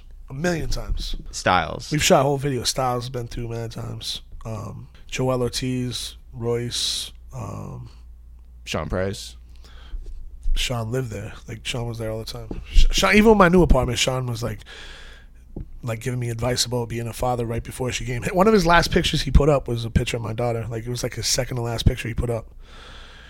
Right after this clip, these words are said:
Speaker 1: And, um, you know, I miss that dude every day.
Speaker 2: Yeah, can you talk about what Sean Price was like, um, not just as an artist, but as a person?
Speaker 1: To me, he was a better person than artist. Like, his, towards the end, he was just, like,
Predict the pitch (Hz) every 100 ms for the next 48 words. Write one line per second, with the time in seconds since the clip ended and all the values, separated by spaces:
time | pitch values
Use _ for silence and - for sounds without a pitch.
0 | - - 120 120 110 110 110 110 - 135
1 | 120 113 - - 143 - - 123 - 113
2 | 127 131 120 120 123 120 123 117 120 117
3 | 113 110 110 104 - 101 101 104 95 -
4 | 95 95 95 92 92 - - - 92 90
5 | 87 87 113 143 151 127 107 104 98 90
6 | 92 90 - 90 85 - - - - -
7 | - - - - - - - - 226 370
8 | 349 208 175 208 - - 214 - 202 208
9 | 262 220 147 - 160 156 - - 185 233
10 | - - - - 269 285 240 254 254 214
11 | 214 180 156 139 123